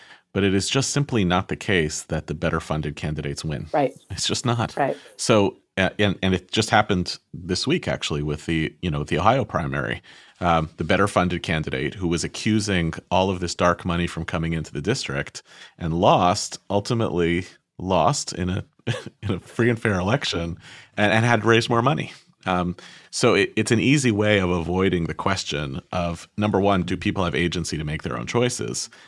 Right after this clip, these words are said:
Speaker 1: And also, it, it's a dodge around when money actually makes change and when it doesn't.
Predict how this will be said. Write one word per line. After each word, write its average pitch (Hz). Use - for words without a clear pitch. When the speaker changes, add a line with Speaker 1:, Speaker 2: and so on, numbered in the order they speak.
Speaker 1:
And 87
also, 95
it, 87
it's 95
a 90
dodge 87
around 85
when 90
money 85
actually 82
makes 76
change -
and 62
when 73
it -
doesn't. 80